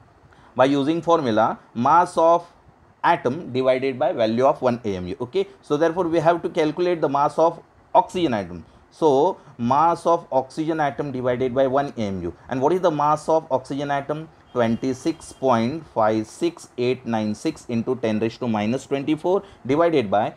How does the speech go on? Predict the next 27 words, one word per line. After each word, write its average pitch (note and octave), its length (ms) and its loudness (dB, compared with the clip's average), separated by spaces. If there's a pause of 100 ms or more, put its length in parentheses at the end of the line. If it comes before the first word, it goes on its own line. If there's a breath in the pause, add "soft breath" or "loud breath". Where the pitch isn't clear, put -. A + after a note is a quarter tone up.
(160 loud breath)
one D3+ 280 -2
point B2+ 400 -4
six - 320 -10
six D#3+ 280 -6
zero B2+ 340 2
five A2+ 300 -2
six - 320 -12
into A#2 320 -6
ten G#2 180 -6
raised G#2 200 -8
to C3 60 -4
minus A2+ 420 -2 (220 loud breath)
twenty-four. C3+ 460 -2 (280 loud breath)
Uh, A2 60 -2
ten C3+ 220 2
raised D3 160 -2
to E3 80 -6
minus D#3 300 -2
twenty-four, D#3 480 -4
ten C#3+ 180 -8
raised C#3+ 160 -8
to D3 60 -14
minus C#3 300 -6
twenty-four C3+ 460 -2
will B2+ 220 0
get D3 220 0 (240 loud breath)
cancel. C#3 460 -2